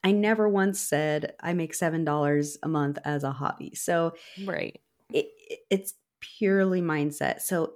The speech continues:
Speaker 1: if you want a business, like, just start saying, "I'm a business owner."
Speaker 2: Yep.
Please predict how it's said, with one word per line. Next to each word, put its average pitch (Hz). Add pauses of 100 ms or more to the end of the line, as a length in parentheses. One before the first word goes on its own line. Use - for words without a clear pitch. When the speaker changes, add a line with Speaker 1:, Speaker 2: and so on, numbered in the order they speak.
(120)
Speaker 1:
if 185
you 214
want 330
a 247
business, 240 (1080)
like, 180 (160)
just -
start -
saying, 180
"I'm 160
a 156
business 151
owner." - (1400)
Speaker 2:
Yep. -